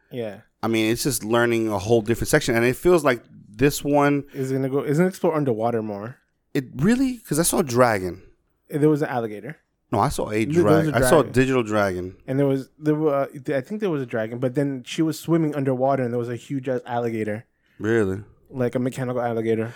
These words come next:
Speaker 2: So
Speaker 1: Yeah.
Speaker 2: that's why I think, I, I'm just wondering if maybe now they're gonna start, um, 'cause obviously the, the, the, you didn't play it, but the original game focuses more, like, in a very, uh, caveman mentality where it's like
Speaker 1: Yeah.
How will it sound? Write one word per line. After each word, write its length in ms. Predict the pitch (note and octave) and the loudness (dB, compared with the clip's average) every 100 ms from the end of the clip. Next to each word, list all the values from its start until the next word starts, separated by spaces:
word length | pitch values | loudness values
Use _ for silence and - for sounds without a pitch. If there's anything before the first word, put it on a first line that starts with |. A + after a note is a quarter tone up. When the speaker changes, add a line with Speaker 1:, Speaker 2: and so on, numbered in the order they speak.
| - | -16
Speaker 2:
So 120 | - D3 | 2 6
Speaker 1:
Yeah. 40 | |
Speaker 2:
that's 160 | D3 D3+ | 6 6
why 100 | E3 | 4
I 40 | |
think, 240 | E3 C#3+ - | 4 0 2
I, 160 | B2 B2 | 2 4
I'm 120 | B2 | 4
just 160 | C#3 B2 | 4 4
wondering 280 | C3 C3 B2 | 4 4 2
if 100 | A2 | 4
maybe 340 | A2 A2+ A#2 | 2 2 2
now 460 | G#2+ G#2 G#2+ G#2+ G#2+ | 2 4 4 4 0
they're 100 | G2+ | 0
gonna 180 | A2 G2+ | -2 -2
start, 500 | - G#2 G2+ - G#2+ | 2 4 4 0 0
um, 540 | G2+ F#2 F#2 F2+ F2+ _ - - - | 0 0 -4 -8 -14 _ -20 -20 0
'cause 140 | C3 | 4
obviously 380 | C#3 D3 D3+ A#2+ | 4 4 2 2
the, 80 | A2+ | 4
the, 400 | A#2 F#2 F2+ A2 B2 | 4 4 0 2 2
the, 20 | A#2 | 2
you 80 | C3+ | 2
didn't 160 | E3 C3+ | 2 4
play 140 | A#2+ | 4
it, 60 | G#2+ | 4
but 80 | G#2 | 2
the 80 | A2+ | 4
original 280 | C#3 C#3+ B2 | 4 4 4
game 420 | C3 B2+ B2 F2+ | 2 2 -2 -2
focuses 480 | - A#2+ A#2+ A2+ A2 | 0 0 0 -4 0
more, 240 | A2+ A#2 | 4 4
like, 240 | A2 G#2+ | 4 4
in 80 | G#2 | 2
a 60 | G#2 | 0
very, 520 | G#2+ G#2+ G#2+ G#2+ - _ - | 2 4 2 0 -4 _ -2
uh, 140 | G#2+ | -2
caveman 720 | - A2+ G#2+ G#2+ G#2 G#2 G2+ | 0 -2 -2 -2 -2 -2 -4
mentality 440 | G2+ G#2+ G2+ G#2 G#2 | -4 -2 0 0 0
where 160 | G2+ | 0
it's 120 | G2+ A2 | 0 0
like 220 | G#2 G2 | 0 -2
Speaker 1:
Yeah. 240 | B2+ A2+ | -8 -10